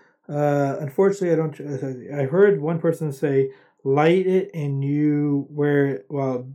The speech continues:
still <laughs> burn it. That's one way to say it. So, okay. Oh, let's see. Let me go to my notes here, guys, because I, I, I,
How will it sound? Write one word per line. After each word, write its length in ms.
still 180
<laughs> 20
burn 240
it. 200
That's 180
one 80
way 80
to 80
say 160
it. 220
So, 380
okay. 280
Oh, 140
let's 260
see. 220
Let 160
me 120
go 80
to 60
my 140
notes 320
here, 160
guys, 260
because 300
I, 160
I, 640
I, 100